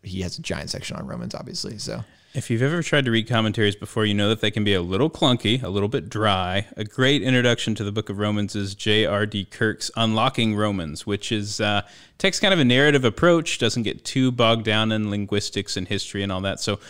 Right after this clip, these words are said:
Speaker 2: great little primer for somebody who's studying it for the first time. If you really want to deep dive, James Dunn's commentary in the Word series, Jimmy, old Jimmy Dunn,
Speaker 1: Yeah.
Speaker 2: has a, has a really
Speaker 1: So,
Speaker 2: terrific one.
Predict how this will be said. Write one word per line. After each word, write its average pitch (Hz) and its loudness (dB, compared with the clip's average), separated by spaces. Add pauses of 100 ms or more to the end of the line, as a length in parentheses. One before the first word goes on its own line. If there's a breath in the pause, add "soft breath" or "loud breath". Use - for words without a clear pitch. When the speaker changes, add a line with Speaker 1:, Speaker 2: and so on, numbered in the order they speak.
(160 loud breath)
Speaker 2:
great 139 2
little 120 2
primer 113 2
for - -6
somebody 107 -2
who's 107 -4
studying 110 0
it 87 -6
for 101 -10
the 98 -12
first 120 -4
time. 117 -2 (320 loud breath)
If - -12
you 135 0
really 147 4
want 135 4
to 113 2
deep 113 -2
dive, 107 4
James 117 4
Dunn's 110 2
commentary 107 -2
in 101 -4
the 98 -4
Word 107 0 (340 soft breath)
series, 92 -2
Jimmy, 104 -2
old 107 -2
Jimmy 104 0
Dunn, 92 0 (200)
Speaker 1:
Yeah. 95 2
Speaker 2:
has 104 -2
a, 92 -2 (220)
has - -6
a 98 -6
really 92 -4
Speaker 1:
So, 107 -2
Speaker 2:
terrific - -6
one. 101 -4